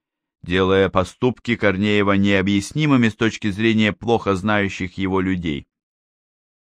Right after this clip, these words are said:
Он накалял страсти до предела, обострял ситуацию до взрыва и с ликованием погружался в сотворенную им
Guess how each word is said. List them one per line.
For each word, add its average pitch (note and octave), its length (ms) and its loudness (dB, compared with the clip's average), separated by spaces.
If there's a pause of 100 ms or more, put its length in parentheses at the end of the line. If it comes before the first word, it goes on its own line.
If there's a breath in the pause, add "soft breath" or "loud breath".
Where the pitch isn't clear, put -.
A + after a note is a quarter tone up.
(120)
Он B2 280 2
накалял C3+ 600 4
страсти B2 720 -2
до A2 180 0
предела, G2 720 -6 (360 loud breath)
обострял C3+ 680 4
ситуацию C3 680 2
до A#2+ 200 2
взрыва A#2+ 680 2 (240 soft breath)
и A#2 100 2
с - 120 -4
ликованием B2+ 760 2
погружался G#2+ 840 0 (140)
в - 60 -18
сотворенную G#2+ 1040 4
им G#2+ 320 2